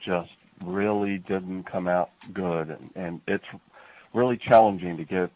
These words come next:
a plastic model, especially of wood, to really look old. And so that, that thing got ripped out a couple of times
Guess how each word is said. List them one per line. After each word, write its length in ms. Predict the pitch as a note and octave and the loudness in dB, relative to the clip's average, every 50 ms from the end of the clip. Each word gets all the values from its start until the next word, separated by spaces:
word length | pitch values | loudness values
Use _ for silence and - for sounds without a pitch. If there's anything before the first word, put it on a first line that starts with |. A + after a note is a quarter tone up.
| _ _ | _ _
a 60 | - - | -14 -14
plastic 760 | - - - A2 G#2 G2+ G2 F#2 - - - G2+ E2+ - - | -12 0 6 8 10 10 10 8 4 -8 -6 -6 -6 -6 -8
model, 560 | F#2 F2 F#2 F#2 F#2 F#2 F#2+ F#2 F2+ F2 E2+ | -12 -6 -2 2 4 4 4 4 2 0 -2
especially 400 | E2 - G#2+ G2+ - - A2 F#2+ | -2 -2 -2 -2 -2 -2 -2 -4
of 120 | E2+ D#2+ | -4 -2
wood, 340 | E2 F2 F2+ F2+ F2 E2 D#2 | -2 0 0 2 0 0 -4
to 100 | - - | -8 -10
really 400 | D#2+ E2+ F2+ F#2 F#2 F#2 F2+ F2 E2+ | -6 -2 -2 0 0 -2 -2 -4 -4
look 300 | E2+ E2+ F2 F2+ F2 - _ _ _ _ _ _ - | -4 -2 -2 -2 -2 -4 _ _ _ _ _ _ -2
old. 400 | - F#2 F2 F2+ F2+ F2+ F2+ E2+ | 0 0 2 2 0 0 -2 -4
And 220 | F2 E2 D#2+ D#2+ D#2+ _ _ _ - - - - - - - - - - _ - A#2+ | -6 -8 -10 -10 -12 _ _ _ -20 -20 -20 -20 -20 -20 -20 -20 -20 -20 _ -6 2
so 80 | G2 | 8
that, 200 | G2 A2+ B2 - _ _ _ - - _ - | 8 8 8 8 _ _ _ -20 -8 _ 4
that 180 | A2+ A#2+ - | 4 4 4
thing 160 | - A#2+ G#2 | 4 0 2
got 220 | F#2 G2 F#2+ F#2 F#2 | 4 4 4 4 6
ripped 220 | F#2+ F#2+ - - | 4 2 4 4
out 180 | F#2+ F#2 F2+ E2+ | 6 6 6 6
a 60 | E2 | 4
couple 360 | - - A2 - - F#2+ E2 | 6 6 6 6 6 2 -2
of 100 | E2 D#2 | -2 -2
times 420 | - - F2+ F2 E2+ E2+ E2+ F2 | -2 -2 0 2 0 0 -2 -6